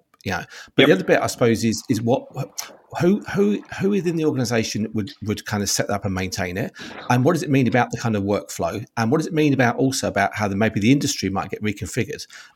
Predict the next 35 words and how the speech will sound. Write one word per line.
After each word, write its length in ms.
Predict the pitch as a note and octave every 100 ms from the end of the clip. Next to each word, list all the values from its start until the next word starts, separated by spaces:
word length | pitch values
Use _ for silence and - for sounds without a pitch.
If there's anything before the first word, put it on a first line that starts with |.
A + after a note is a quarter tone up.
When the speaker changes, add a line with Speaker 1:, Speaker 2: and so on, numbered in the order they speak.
| -
Speaker 1:
around 400 | G2+ G#2 G#2+ G2+
different 280 | A#2 - -
Speaker 2:
Yep. 100 | A2
Speaker 1:
ecosystems 480 | A2 A2 - F#2+ F#2
and 100 | F#2+
so 240 | A2+ F#2+
on? 100 | F#2 - A#2+
So, 180 | A#2 A#2+ -
what's 200 | - A#3
your 80 | A#3+
take 240 | - F3+ -
on 120 | C#3
metrics 360 | C3 - - -
layers 240 | A2 A2
and 80 | A2
semantic 360 | - G2+ G2 -
models? 300 | F#2+ F#2 -
In, 160 | D3+ - -
and 160 | A#2
I 100 | B2+ A#2
suppose 260 | - A#2+
the 80 | B2
elephant 320 | B2+ - A#2+
in 80 | F#2+
the 80 | G2
room 160 | G2
being 260 | F2+ F#2 F2+ - -
the 60 |
D 160 | - A#2
B 80 | G#2
T 180 | - F#2+
Labs 300 | F#2 - -
one. 140 | D#2 _ _ _ - _ _ _ _ _ _ A#2+
Speaker 2:
Yeah. 380 | A#2+ G#2 G2 F2
So, 280 | - C#3+